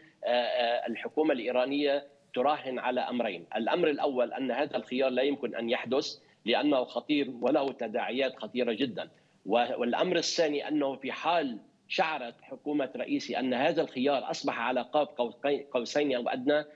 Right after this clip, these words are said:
عندها تبدأ بالتنازل وتعود إلى المفاوضات، وبذلك تحاول بهذه الاستراتيجية أن تلتل-، أن تلتف على الغرب وتحاول كسب أكثر ما يمكن، لكن في النهاية يعني على الغرب أن يستوعب هذه الأمور؟ هل هو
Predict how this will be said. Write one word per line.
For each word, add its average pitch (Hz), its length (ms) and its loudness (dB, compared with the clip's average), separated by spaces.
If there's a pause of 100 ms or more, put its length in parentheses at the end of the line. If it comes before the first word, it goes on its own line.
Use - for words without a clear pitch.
(120)
عندها 147 400 2
تبدأ 135 400 -6
بالتنازل 135 720 -2 (240)
وتعود 127 460 0
إلى 127 440 0
المفاوضات، 120 760 0
وبذلك 143 800 2 (280)
تحاول 170 440 2
بهذه 139 400 -2
الاستراتيجية 123 800 0
أن 135 140 -4
تلتل-، 120 520 0
أن 117 120 -4
تلتف 123 440 0 (100)
على 123 200 0
الغرب 139 360 0 (280)
وتحاول 135 580 0
كسب 143 460 -4
أكثر 151 320 -2
ما 127 120 2
يمكن، 127 480 0 (280)
لكن 147 260 2
في 160 140 -2
النهاية 151 640 2 (260)
يعني 123 280 0
على 135 180 2
الغرب 135 380 0
أن 131 200 -6
يستوعب 131 480 -2
هذه 123 300 -2
الأمور؟ 120 400 -2
هل 147 220 4
هو 147 240 2